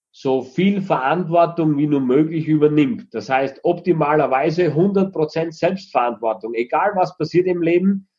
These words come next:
Und auch mir sind Dinge passiert, die, die, wo ich viele Ausreden gehabt hätte, die Schuld jemandem anders zuzuschieben. Ich nehme jetzt nur her, wo man Geld investiert auf eine Empfehlung und das Geld einfach weg ist. Also, "Bah, du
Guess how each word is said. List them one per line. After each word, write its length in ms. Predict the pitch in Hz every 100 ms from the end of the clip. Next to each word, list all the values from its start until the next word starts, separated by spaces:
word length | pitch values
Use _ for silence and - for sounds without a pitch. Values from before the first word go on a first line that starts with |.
| _
Und 120 | 135 139
auch 160 | 139
mir 220 | 147 208
sind 260 | 208 208 190
Dinge 280 | 196 202 190
passiert, 520 | 190 - 180 196 190 - _ _ _ _ _ -
die, 420 | 170 170 165 160
die, 480 | 156 165 160 160 156
wo 140 | 143 156
ich 200 | 151 - 156 _ _
viele 440 | _ 240 262 233 175
Ausreden 400 | 170 156 170 156
gehabt 300 | 143 151 156
hätte, 340 | 156 180 185
die 160 | 160 160
Schuld 340 | - 180 185
jemandem 440 | 185 156 156 151 151
anders 520 | 117 127 185 202 196
zuzuschieben. 920 | - 214 196 208 196 226 226 233 254 _ _ _ _ _ _ _ _ _ _ _
Ich 140 | 135
nehme 220 | 143 160 160
jetzt 160 | 156
nur 120 | 165
her, 260 | 135 156 160
wo 140 | 151
man 240 | 151 139 139
Geld 260 | 147 180
investiert 800 | 180 175 170 156 160 190 190 -
auf 140 | 131 135
eine 180 | 139 139
Empfehlung 500 | 127 151 180 190 180
und 160 | 143
das 140 | 127 -
Geld 220 | 143 131
einfach 360 | 113 110 101
weg 220 | 107 156 -
ist. 260 | 214 196
Also, 160 | 139 143
"Bah, 480 | - 180 185 185 180
du 340 | 170 175 180